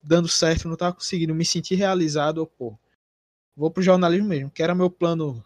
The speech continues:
C, virou plano B, que virou plano A, e tamo aí até hoje. É, encontrando,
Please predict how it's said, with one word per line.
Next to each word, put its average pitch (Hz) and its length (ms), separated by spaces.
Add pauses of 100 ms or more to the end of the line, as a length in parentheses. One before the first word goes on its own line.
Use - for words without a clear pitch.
C, 190 500
virou 165 280
plano 160 280
B, 180 400
que - 160
virou 165 220
plano 165 340
A, 156 240
e 202 60
tamo 208 260
aí 196 200
até 208 260
hoje. 135 420 (540)
É, 117 300
encontrando, 160 760